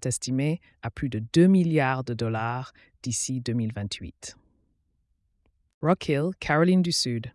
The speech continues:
vingt et un février deux mille vingt-quatre. Aujourd'hui, trois D Systems a présenté une première solution sur le marché pour les prothèses dentaires monolithiques, une seule pièce,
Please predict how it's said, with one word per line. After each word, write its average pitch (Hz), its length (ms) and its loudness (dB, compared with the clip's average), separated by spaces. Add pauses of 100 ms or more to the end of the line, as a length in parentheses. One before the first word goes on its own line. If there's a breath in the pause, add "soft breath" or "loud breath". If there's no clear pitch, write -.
vingt 156 300 2
et 196 60 6
un 190 100 4
février 151 400 2
deux 143 100 0
mille 147 160 0
vingt-quatre. 120 640 -6 (220)
Aujourd'hui, 180 680 2
trois 160 220 0
D 180 120 4
Systems 143 520 -2 (520 soft breath)
a 127 80 -6
présenté 147 480 0
une 139 140 2
première 170 380 4
solution 147 560 0
sur 131 160 -2
le 120 100 -2
marché 127 580 -2
pour 127 140 -6
les 107 80 -2
prothèses 135 460 -2
dentaires 117 420 -2
monolithiques, 120 840 -2 (160)
une 143 140 0
seule 120 200 -2
pièce, - 460 -8